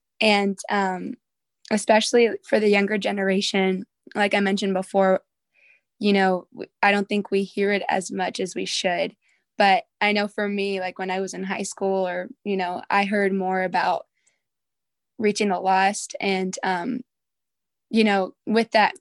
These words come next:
goal in mind that there's a heaven or hell, you know, but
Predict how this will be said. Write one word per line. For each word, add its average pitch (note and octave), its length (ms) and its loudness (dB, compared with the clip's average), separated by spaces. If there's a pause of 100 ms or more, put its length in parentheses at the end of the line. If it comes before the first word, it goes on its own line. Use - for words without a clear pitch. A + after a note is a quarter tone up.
(220)
goal G3+ 260 2
in G3 100 0
mind F#3+ 280 -4
that - 240 -4 (1000)
there's F#3+ 220 -4
a G3 60 -4
heaven F#3+ 320 -2
or - 100 -10
hell, G3 500 -2 (160)
you G3+ 120 -2
know, F#3 280 -2
but F#3+ 260 2